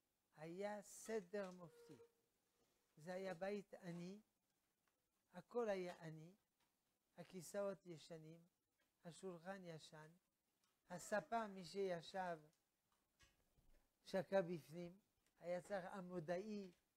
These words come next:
למשות אותו משם. הבגדים שלו היו ישנים, היו מרופטים בקצה, אבל הכל היה נקי להפליא,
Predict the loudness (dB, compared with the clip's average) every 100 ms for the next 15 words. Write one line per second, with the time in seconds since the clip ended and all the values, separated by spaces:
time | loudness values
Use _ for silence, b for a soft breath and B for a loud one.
0 | _ _ -10 -10 -4 -4 -2 -6 -6 -8
1 | -8 -16 -16 -16 -16 -20 _ _ _ -20
2 | _ _ _ -4 -4 0 0 2 0 0
3 | 2 4 6 6 4 -4 -2 0 2 0
4 | -4 -8 -8 -12 -16 -20 _ _ _ _
5 | _ _ _ _ _ _ -4 0 2 4
6 | 4 4 4 2 4 0 2 2 0 -4
7 | -6 -2 -2 -2 _ _ _ _ _ _
8 | _ -12 -2 2 2 -2 -14 _ _ -10
9 | -10 _ -4 0 -2 -4 -12 -16 -14 -8
10 | -6 -6 -8 -12 -10 -10 -10 -8 -4 -4
11 | -4 -4 -4 -8 _ -8 -6 -6